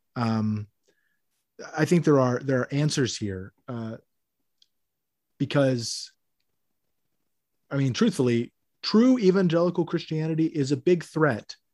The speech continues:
to the, uh, the big powers that be in the world that have no interest in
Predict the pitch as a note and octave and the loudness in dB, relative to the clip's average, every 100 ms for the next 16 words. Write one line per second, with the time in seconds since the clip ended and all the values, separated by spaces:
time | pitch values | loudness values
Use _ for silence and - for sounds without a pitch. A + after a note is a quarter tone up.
0 | _ _ _ - C#3+ C3+ B2 B2+ B2 B2 | _ _ _ 4 6 6 4 2 2 0
1 | - _ _ - C3+ B2+ B2 B2 A2 D3+ | -4 _ _ -10 -6 -6 -6 -8 -2 0
2 | C3+ - C#3 C3+ A2+ A2+ B2 B2 A2+ A2 | 0 -2 0 0 -2 -2 -2 -2 -2 -2
3 | A#2 A2+ G#2 - _ _ - A#2 A2+ B2 | -2 -2 -4 -10 _ _ -2 -2 0 0
4 | A#2+ A#2 - A2 | 0 -2 -2 -4